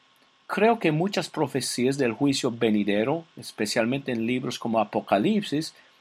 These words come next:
tienen que ver con la venida de Cristo en juicio en contra del Imperio Romano o de otras naciones injustas. No tienen que ver con la última venida de Cristo. Y número tres,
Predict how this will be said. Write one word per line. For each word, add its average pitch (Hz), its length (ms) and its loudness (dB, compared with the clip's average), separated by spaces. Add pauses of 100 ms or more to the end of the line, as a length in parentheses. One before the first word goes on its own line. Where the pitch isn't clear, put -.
tienen 214 260 6
que 202 120 4
ver 196 180 2
con 190 200 0
la 180 120 10
venida 170 480 0
de 165 140 -2
Cristo 175 320 -2
en 165 80 0
juicio 185 320 -2
en 175 80 -4
contra 180 360 0
del 175 200 0
Imperio 185 420 0
Romano 190 720 2 (420)
o 160 100 4
de 160 120 2
otras 170 360 4
naciones 151 520 2
injustas. - 920 -4 (800)
No 202 200 2
tienen 175 240 0
que 180 120 0
ver 202 220 0
con 160 160 -2
la 135 220 4
última 135 540 0
venida 113 420 -2
de 104 160 -4
Cristo. - 540 -6 (520)
Y 208 120 2
número 214 300 4
tres, 220 540 -2